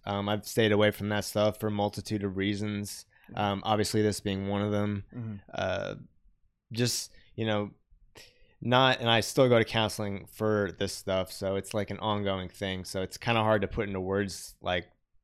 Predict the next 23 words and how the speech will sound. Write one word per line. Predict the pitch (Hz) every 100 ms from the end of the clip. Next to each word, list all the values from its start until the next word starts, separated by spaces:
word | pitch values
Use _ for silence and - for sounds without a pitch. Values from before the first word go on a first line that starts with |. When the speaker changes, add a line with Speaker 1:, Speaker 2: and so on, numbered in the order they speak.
| -
Speaker 1:
when | 104 101
you're |
talking | 90 104 98
with | 95
people | 101 101 101 104 113
outside | 104 - 92 104
of | 113
Speaker 2:
Mm-hmm. | 101
Speaker 1:
counseling. | 101 - 104 104 - - - -
Um, | 123 104 101 95 95 - _ _ _ _ _ _ - _ - 139
it's, | 127 - -
it's | -
not | 139 139
letting | 143 135
my | 117
emotions | 117 113 120 107
get | 95
the |
best | 92 101 -
of | 92
me. | 85 87
So, | -
like, | 107 107 104 -